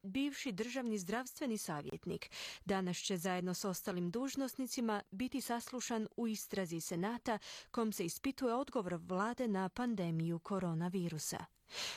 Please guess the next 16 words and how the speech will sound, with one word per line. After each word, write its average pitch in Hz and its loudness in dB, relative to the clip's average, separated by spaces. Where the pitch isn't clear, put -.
Upravljanje 262 4
pandemijom 180 2
od 180 0
strane 180 2
savezne 170 0
vlade 233 2
predmetom 269 2
je 196 4
parlamentarne 185 0
istrage 175 0
nakon 202 2
gotovo 214 2
devetsto 262 0
smrtnih 180 0
slučajeva 240 0
od 262 -2